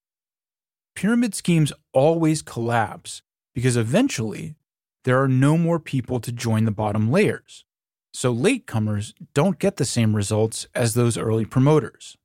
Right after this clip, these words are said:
But while many pyramid schemes promise to share revenues from sales, BitConnect was also promising returns on a financial investment,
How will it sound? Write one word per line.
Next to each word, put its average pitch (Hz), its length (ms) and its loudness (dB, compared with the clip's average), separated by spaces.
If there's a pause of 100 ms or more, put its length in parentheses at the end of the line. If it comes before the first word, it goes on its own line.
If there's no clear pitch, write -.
(960)
But 139 260 -2
while 135 220 2
many 214 340 2
pyramid 160 540 0
schemes 170 420 0
promise 160 460 -2
to 147 120 -4
share 143 240 2
revenues 120 520 0
from 104 180 -6
sales, - 800 -4 (640)
BitConnect 190 600 -2
was 135 180 -2 (100)
also 180 500 0
promising 117 560 -2
returns 113 500 -2
on 110 140 0
a 104 40 0
financial 127 680 0
investment, - 580 -8